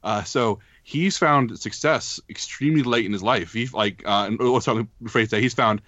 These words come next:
blockbuster success extremely late in his life. Um, so he has this entire career, this entire body of work of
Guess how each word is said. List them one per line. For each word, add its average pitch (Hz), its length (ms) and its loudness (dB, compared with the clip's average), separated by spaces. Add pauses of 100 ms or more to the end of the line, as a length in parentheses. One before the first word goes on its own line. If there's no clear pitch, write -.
(280)
blockbuster 147 480 2
success 101 400 -8
extremely 113 280 -4
late 104 180 -2
in 110 60 -6
his 98 80 -4
life. 95 280 0 (440)
Um, 98 480 2 (240)
so - 140 -2
he 160 60 4
has 180 180 2
this 147 100 -6
entire 143 580 0
career, 131 400 -2
this - 80 -4
entire 127 240 2
body 120 360 2
of 101 100 -4
work 110 360 0
of 98 300 0